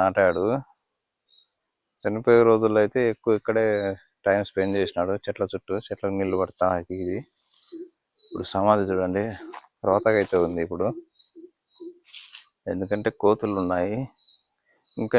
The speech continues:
నేను కడుగుదాం అనుకుంటే ఇక నా కాలుకి అయితే ఇది దెబ్బ ఉంది కదా, ఇది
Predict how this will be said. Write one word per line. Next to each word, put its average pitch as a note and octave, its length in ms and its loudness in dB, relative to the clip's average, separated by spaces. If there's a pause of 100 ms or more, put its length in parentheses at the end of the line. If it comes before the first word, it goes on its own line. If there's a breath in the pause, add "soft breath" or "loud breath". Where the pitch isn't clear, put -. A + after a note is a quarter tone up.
నేను A2+ 220 0
కడుగుదాం B2+ 400 6
అనుకుంటే A2+ 400 0 (200)
ఇక A2 180 -4
నా G2+ 80 0 (120)
కాలుకి A2 320 2
అయితే G#2+ 220 -4
ఇది G2 80 -2 (100)
దెబ్బ G2+ 140 -4 (120)
ఉంది F#2+ 180 -4
కదా, G2 160 0 (840)
ఇది G2+ 180 0